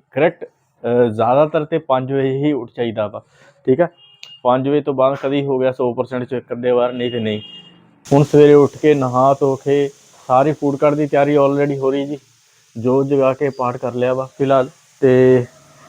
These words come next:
ਬਾਈ ਅੱਜ ਦੀ ਜਿਹੜੀ ਦਿਨ ਦੀ ਸ਼ੁਰੂਆਤ ਹੋਈ ਹੈ ਬਹੁਤ ਸੋਹਣੀ ਹੋਈ ਹੈ।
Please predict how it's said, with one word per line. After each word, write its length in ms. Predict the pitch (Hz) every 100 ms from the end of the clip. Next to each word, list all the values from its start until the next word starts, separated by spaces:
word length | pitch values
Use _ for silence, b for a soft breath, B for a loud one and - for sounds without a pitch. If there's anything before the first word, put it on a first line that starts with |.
| - -
ਬਾਈ 200 | 123 139 139
ਅੱਜ 140 | 139
ਦੀ 200 | 147 160
ਜਿਹੜੀ 200 | 151 147
ਦਿਨ 220 | 151 147 156
ਦੀ 100 | 160
ਸ਼ੁਰੂਆਤ 380 | 151 139 139 139 135
ਹੋਈ 180 | 131
ਹੈ 80 | 139
ਬਹੁਤ 340 | 135 117 139 147
ਸੋਹਣੀ 260 | 139 143
ਹੋਈ 180 | 131
ਹੈ। 40 | 123